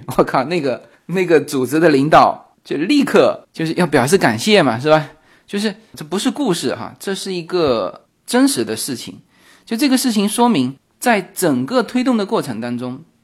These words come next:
其实白人也起了非常大的作用。你包括了现在的左派就是在美国是这样子，就是民主党啊，我们，我们不说左右吧，我们说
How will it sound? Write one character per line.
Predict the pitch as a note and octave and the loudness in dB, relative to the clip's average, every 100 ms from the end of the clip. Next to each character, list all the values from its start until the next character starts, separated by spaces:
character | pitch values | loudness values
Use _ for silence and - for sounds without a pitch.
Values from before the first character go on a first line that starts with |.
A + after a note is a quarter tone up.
| _ | _
其 | - - | -12 -10
实 | F3 E3+ | -6 -6
白 | E3 A#2 D3 | -4 -2 0
人 | D3+ | 0
也 | C3 C3+ | 0 -2
起 | C3+ A2+ | -4 -8
了 | G#2+ | -8
非 | A#2 - G3+ G#3+ | -10 -6 -6 -6
常 | - G2 G2+ | -8 -12 -10
大 | C3+ A#2 | -8 -8
的 | F#2 | -10
作 | F2 B2 G#2+ | -12 -10 -10
用。 | F#2 - _ _ | -12 -18 _ _
你 | - A2 | -12 -12
包 | - D#3+ E3+ | -4 -2 -2
括 | F3+ - F#3 A2+ | -4 -2 0 0
了 | D#2 - - | -4 -12 -16
现 | - E3 | -8 -6
在 | D3 C3+ | -4 -4
的 | G#2+ E2 - | -6 -10 -12
左 | - G#2+ A#1 - | -8 -8 -8 -10
派 | - C3+ - _ _ _ | -8 -8 -8 _ _ _
就 | C#3 | -10
是 | C3 A#2 - _ _ _ | -6 -8 -8 _ _ _
在 | - | -6
美 | D#3 A#2 | -4 -2
国 | G#2+ C#3 | -4 -6
是 | E3 | -6
这 | D#3+ | -4
样 | C3+ G#2 | -4 -6
子， | F2 | -14
就 | A#2+ | -14
是 | - A2 F2 _ | -12 -12 -14 _
民 | C#3+ F#3 | -2 0
主 | G3+ | 2
党 | F#3+ A2 | 2 2
啊， | G#2 A#2+ F2+ | -2 -16 -12
我 | G#2 | -8
们， | A#2 C3 | -6 -6
我 | - | -8
们 | A2+ | -8
不 | D3 | -8
说 | D#3+ | -6
左 | E3+ E3 E2 | -6 -6 -6
右 | C#3+ C3+ | -2 -2
吧， | G2 G#2 | -4 -12
我 | |
们 | G#2+ A#2+ | -10 -10
说 | - E3 D#3 D#3 D#3 | -8 -4 -2 -2 -4